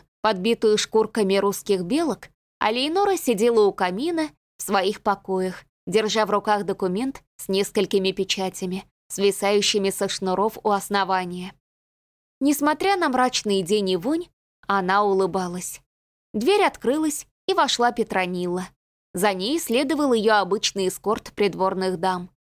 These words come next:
важных и суровых матрон. Петронила расстегнула накидку на груди и сорвала головной убор, открыв длинные каштановые косы. «Все, кончено!» Ее глаза вспыхнули.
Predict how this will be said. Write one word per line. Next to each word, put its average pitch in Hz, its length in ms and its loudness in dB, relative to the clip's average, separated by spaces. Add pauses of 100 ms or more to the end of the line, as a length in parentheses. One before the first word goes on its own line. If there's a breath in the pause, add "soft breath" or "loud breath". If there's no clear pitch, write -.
(120)
важных 254 540 0
и 214 80 0
суровых 190 500 0
матрон. 180 540 -4 (640)
Петронила 320 600 2
расстегнула 226 600 2
накидку 196 460 0
на 185 140 0
груди 190 480 0 (180)
и 370 140 0
сорвала 220 500 2
головной 196 500 0
убор, 208 340 -2 (120)
открыв 320 480 -2
длинные 220 500 0
каштановые 190 760 -2
косы. 185 440 -8 (720)
«Все, 262 340 0 (340)
кончено!» 240 560 0 (500)
Ее 233 260 4
глаза 208 360 2
вспыхнули. 190 720 -2